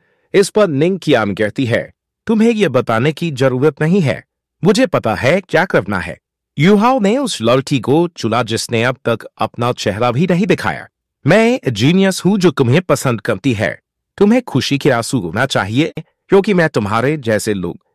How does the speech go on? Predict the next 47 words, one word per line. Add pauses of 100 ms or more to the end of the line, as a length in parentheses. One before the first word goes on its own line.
(100)
like
around
वाले
का
सपोर्ट
करने
को
तैयार
थी।" (360)
ये
कहते
हुए
वो
गाई
हुआबिन
के
चारों
ओर
एक
प्रोटेक्शन
बैरियर
बना
देती
है। (360)
तभी
लिंग
लोचन
ने
भी
कहा, (360)
"युहाओ,
मैं
तुमसे
पहले
भी
लड़
चुकी
हूँ (340)
और
मैं
तुम्हारी
पावर
से
इम्प्रेस
भी
हुई
हूँ,